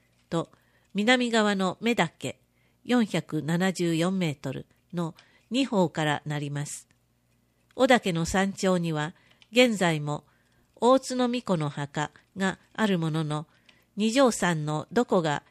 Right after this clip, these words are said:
移送場所かは分かっておらず、麓にある鳥谷口古墳という説もあります。女岳の展望台からは、大和平野を一望することができ、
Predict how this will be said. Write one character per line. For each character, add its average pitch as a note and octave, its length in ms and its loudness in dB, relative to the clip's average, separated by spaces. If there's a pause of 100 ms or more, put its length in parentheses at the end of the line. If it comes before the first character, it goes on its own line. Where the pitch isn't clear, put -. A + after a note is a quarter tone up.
(140)
移 F3 120 -4
送 G#3 260 2
場 F#3+ 120 0
所 F#3+ 160 -6
か F3+ 180 -2
は C#3+ 200 -2 (140)
分 - 140 -2
か F#3+ 100 0
っ F#3 60 -2
て - 160 -2
お F3 100 4
ら C#3+ 140 0
ず、 D3 220 -8 (680)
麓 B3 440 2
に A#3 160 0
あ A3+ 140 2
る E3 200 0 (260)
鳥 A3+ 260 2
谷 B3 320 2
口 A3+ 240 -4
古 A#3+ 160 0
墳 F3+ 240 -2
と D#3 160 -2
い D#3 120 0
う D#3+ 100 0
説 - 320 -6
も C#3+ 200 -6
あ D3 40 -8
り D3 120 -8
ま C3+ 160 -10
す。 - 240 -12 (1500)
女 C#4+ 100 4
岳 A3+ 280 2
の D#3 220 0
展 A3 320 0
望 G#3+ 160 4
台 G3 220 2
か G3 140 -2
ら F3 120 2
は、 D3+ 240 0 (480)
大 G3+ 100 4
和 B3 260 2
平 G3 360 2
野 D3+ 80 2
を D3 140 0
一 A#3 240 -4
望 A#3+ 180 4
す A#3+ 160 -2
る A3+ 100 2
こ A3+ 140 0
と G#3 140 -2
が E3 100 0
で D3 140 -2
き、 - 280 -10